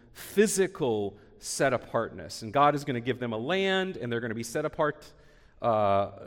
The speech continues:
to themselves, as we shall see in just a moment. Okay?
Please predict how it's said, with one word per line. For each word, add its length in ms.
to 120
themselves, 720
as 120
we 80
shall 180
see 260
in 120
just 440
a 80
moment. 500
Okay? 400